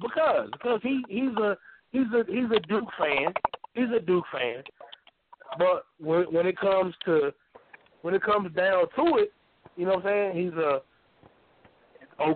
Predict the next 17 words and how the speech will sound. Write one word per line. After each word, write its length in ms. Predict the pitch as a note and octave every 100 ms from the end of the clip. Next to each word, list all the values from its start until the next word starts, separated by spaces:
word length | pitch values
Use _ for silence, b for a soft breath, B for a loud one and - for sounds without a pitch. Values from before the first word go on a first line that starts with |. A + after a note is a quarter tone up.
| -
K 240 | D#3+ D3+ -
C 220 | F3 E3+ -
slash 400 | F3 D#3 D#3 E3 D#3 - _ _ _ _ _ - A2+
Boston 440 | D#3+ F3+ D#3+ D3+ C#3
fan. 380 | C3 C3+ C3+ D3+ B B B
So 240 | - G3 G3+
he, 340 | G3 A3 B3+
he 140 | A#3+ C4+
don't 200 | C4+ B3
got 140 | A3+
a 40 | G3
whole 220 | G3+ G3+
lot 200 | F#3+ F3
of 60 | -
credibility 520 | F#3 E3 F#3+ G3 F3
to 120 | C#3+
me. 260 | C3 C#3